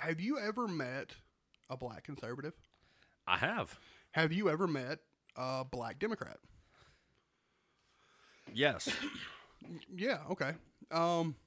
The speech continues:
Speaker 1: have you ever met a black man that liked country music?
Speaker 2: Yes.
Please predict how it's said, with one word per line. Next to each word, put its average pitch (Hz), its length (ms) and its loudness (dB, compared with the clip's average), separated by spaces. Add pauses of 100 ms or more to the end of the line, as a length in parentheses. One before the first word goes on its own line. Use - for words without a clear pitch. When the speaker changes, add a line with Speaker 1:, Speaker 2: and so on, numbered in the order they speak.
(540)
Speaker 1:
have 165 240 -2
you 185 140 4
ever 240 160 2
met 180 280 0
a 135 60 -4
black 147 500 -2
man 135 540 -4 (340)
that 131 160 -4
liked 127 520 -4
country 151 360 -4
music? 123 420 -10 (420)
Speaker 2:
Yes. 104 360 2